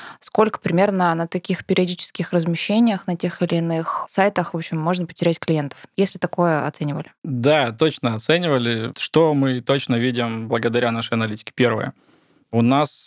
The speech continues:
Speaker 2: в связи с тем, что цикл сделки размазан на довольно-таки длительный период, мы видим, что часть клиентов перетекает, э, из, э, одного месяца в другой, в третий, взаимодействует с несколькими форматами рекламы и так далее.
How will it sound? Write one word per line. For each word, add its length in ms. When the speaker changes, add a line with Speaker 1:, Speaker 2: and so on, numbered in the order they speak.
Speaker 2:
в 40
связи 200
с 40
тем, 200
что 160
цикл 280
сделки 340
размазан 920
на 200
довольно-таки 420
длительный 320
период, 480
мы 400
видим, 420
что 400
часть 280
клиентов 540
перетекает, 800
э, 320
из, 400
э, 400
одного 420
месяца 440
в 80
другой, 360
в 80
третий, 560
взаимодействует 580
с 60
несколькими 400
форматами 500
рекламы 580
и 20
так 200
далее. 280